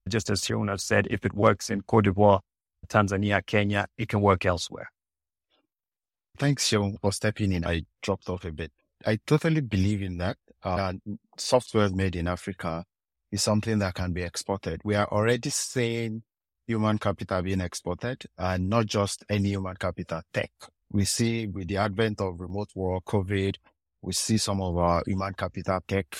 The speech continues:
Speaker 2: pros working for the big giant, working out from Africa. Similarly, I think tech built in Africa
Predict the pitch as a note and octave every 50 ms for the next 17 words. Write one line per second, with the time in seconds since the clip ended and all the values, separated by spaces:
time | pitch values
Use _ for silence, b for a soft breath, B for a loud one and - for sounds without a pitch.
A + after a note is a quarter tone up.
0 | - - _ _ _ - - G#2 G2 F#2+ F#2 F#2 F2+ F2+ E2+ - - - - -
1 | - - F2 G2 G2 - - - G#2 G2 F#2 F2+ - - - - G#2+ F2 E2+ D#2+
2 | E2 F2 E2 - G#2 G2+ F2+ F2 - G2+ F#2+ F2+ F2+ F2+ F2+ F2+ F2+ F#2 F2 -
3 | - G#2+ G#2 - - - A#2 G#2 G#2 G2+ - - G2+ G2+ G2+ - - F#2+ F2+ F2+
4 | F#2 G2 - F2+ F2 - F2 - - b b b b _ _ - - - - D#3+
5 | D#3+ D#3+ D3+ C3+ A#2 A2 F#2 D#2 D#2 - _ _ _ _ - - G2+ G#2 - -
6 | D3 D3 - - C#3+ C3+ A#2+ G#2+ - A#2+ A#2 A#2+ A2+ - G#2 F#2+ F#2+ G2 - -
7 | G2+ - - F#2+ E2 E2+ G#2+